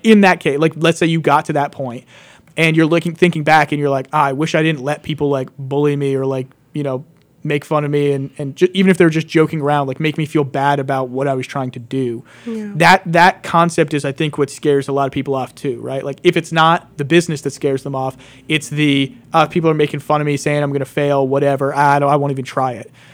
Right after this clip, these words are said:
Speaker 1: That's where I would say you block all that out. And if you believe in something, if you're passionate about something, you go forward. And like we said earlier, even if you fail, you'll learn from it. It'll make you better for the next thing you do anyway. So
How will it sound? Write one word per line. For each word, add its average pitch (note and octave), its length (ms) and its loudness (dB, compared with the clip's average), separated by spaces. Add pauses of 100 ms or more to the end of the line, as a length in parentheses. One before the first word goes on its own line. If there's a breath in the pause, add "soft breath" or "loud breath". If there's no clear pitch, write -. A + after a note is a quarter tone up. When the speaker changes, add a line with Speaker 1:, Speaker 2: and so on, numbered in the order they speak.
(180 soft breath)
Speaker 1:
That's E3 220 4
where F#3 100 10
I E3 40 8
would D#3 120 2
say D#3 140 2
you C#3+ 120 0
block C#3 320 0
all C3+ 180 0
that B2+ 200 -4
out. B2+ 300 -2
And C#3 100 -6
if C3 160 -8
you D#3 100 -2
believe C#3+ 300 0
in C#3 100 -6
something, C#3 340 -4
if B2+ 100 -6
you're C#3 100 0
passionate C#3 440 -4
about C#3 200 -2
something, D#3 540 -4
you D#3+ 80 -4
go C#3+ 180 0
forward. C#3 400 0
And C3 80 -8
like C3 180 -6
we C#3+ 60 -6
said C#3 180 -4
earlier, D#3 420 4
even D#3 180 -2
if D3 100 -6
you C#3+ 80 -8
fail, C#3+ 460 0
you'll C#3 200 -4
learn D3 260 -2
from C3+ 200 -4
it. C#3 140 -6
It'll C#3 260 -4
make C3+ 260 -6
you C#3 60 -10
better C3 220 -2
for A#2+ 100 -12
the C3 60 -6
next B2+ 240 -8
thing C3 120 -8
you B2 60 -8
do B2 220 -8
anyway. A#2+ 360 -8
So - 300 -12